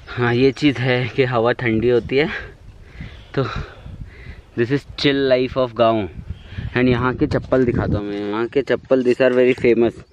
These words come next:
यहाँ पर हमारे चप्पल नहीं चलेंगे, ये bathroom चप्पल ही चलते हैं यहाँ पे। <laughs> Rough and tough।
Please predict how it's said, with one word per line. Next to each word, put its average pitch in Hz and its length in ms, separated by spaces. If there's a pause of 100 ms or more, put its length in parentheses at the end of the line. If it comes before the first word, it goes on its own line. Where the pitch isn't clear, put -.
(360)
यहाँ 123 180
पर 143 140
हमारे 135 380
चप्पल 135 320
नहीं 143 120
चलेंगे, 113 540 (680)
ये 117 80
bathroom 110 420
चप्पल 123 280
ही 123 40
चलते 101 340
हैं 110 60
यहाँ 120 160
पे। 131 800 (1040)
<laughs> - 0
Rough 123 240
and 131 240
tough। 113 160